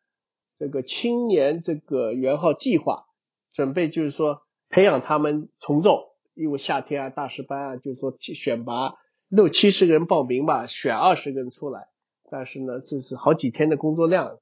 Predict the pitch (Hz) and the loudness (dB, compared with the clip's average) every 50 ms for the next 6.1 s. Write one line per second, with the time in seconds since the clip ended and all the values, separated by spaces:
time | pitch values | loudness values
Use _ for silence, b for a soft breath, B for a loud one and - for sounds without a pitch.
0 | _ _ 151 151 143 139 127 123 117 120 127 147 143 139 139 143 135 131 - - | _ _ -4 -2 -2 -2 -2 -4 -4 -2 -2 -2 -2 -2 -2 -2 -4 -4 -6 -8
1 | - 135 139 156 143 135 143 143 135 - 139 131 - 143 139 127 123 - - 190 | -8 -4 -2 -2 -2 -2 -4 -6 -4 -4 -6 -4 -2 -2 -2 -2 -2 -2 0 0
2 | 190 160 131 - 110 95 - - - - 143 139 127 123 123 - - 135 131 - | 0 0 -2 -4 -8 -12 -12 -16 -14 -8 -6 -6 -4 -4 -6 -6 -8 -10 -6 -2
3 | - 139 170 233 285 302 262 190 135 123 - - 131 131 127 - 143 123 110 - | 0 0 2 2 2 2 2 2 2 2 0 -2 -2 -2 -2 -2 -2 -4 -4 -8
4 | _ _ _ _ _ _ _ _ _ - - 262 214 175 156 147 - 214 190 160 | _ _ _ _ _ _ _ _ _ 0 2 4 4 4 2 -2 -2 0 2 2
5 | 147 - - 185 175 180 175 - - - 190 165 135 127 113 110 117 127 143 139 | 0 2 2 4 4 4 2 -2 -6 -8 -8 -8 -6 -8 -8 -10 -8 -8 -8 -8
6 | 123 107 | -10 -10